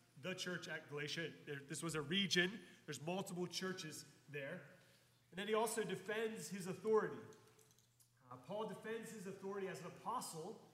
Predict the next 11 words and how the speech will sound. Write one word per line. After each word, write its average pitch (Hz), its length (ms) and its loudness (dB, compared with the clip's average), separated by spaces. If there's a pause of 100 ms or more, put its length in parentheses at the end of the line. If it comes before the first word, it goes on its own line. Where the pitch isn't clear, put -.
(160)
before 180 320 -2
those 190 380 2
who 185 140 0
were 175 200 0 (100)
calling 180 280 2
him 180 120 2
a 175 60 0
false 170 320 2
teacher. 214 400 -4 (1080)
Uh, 135 40 -12
finally, 208 540 2